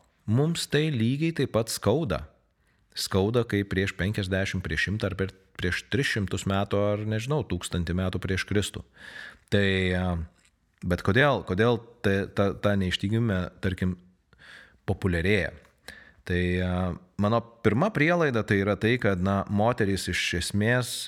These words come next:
šiandien nėra priklausomas nuo vyrų. Beveik. E, lyginant su penkiasdešimčia metų atgal. Mm, tiesiog tai situacija iš esmės pasikeitė ir, e,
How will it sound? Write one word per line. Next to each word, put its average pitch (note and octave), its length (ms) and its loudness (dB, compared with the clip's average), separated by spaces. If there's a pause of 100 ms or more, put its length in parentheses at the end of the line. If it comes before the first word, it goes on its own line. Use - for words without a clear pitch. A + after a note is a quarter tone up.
(140)
šiandien B2 800 0
nėra G2+ 640 2 (380)
priklausomas F2 840 0 (120)
nuo E2+ 200 0
vyrų. E2 300 -2 (640)
Beveik. E2+ 500 0
E, - 1200 -10 (360)
lyginant A#2 600 2
su - 260 0 (760)
penkiasdešimčia E2+ 800 0
metų C#2 280 -4
atgal. - 340 -6 (880)
Mm, E2+ 540 -2
tiesiog F2+ 460 0 (100)
tai F#2 120 4 (380)
situacija F#2 560 0
iš E2+ 140 -2
esmės F2 320 -2
pasikeitė D#2+ 580 -4
ir, E2 400 -4
e, E2 160 -2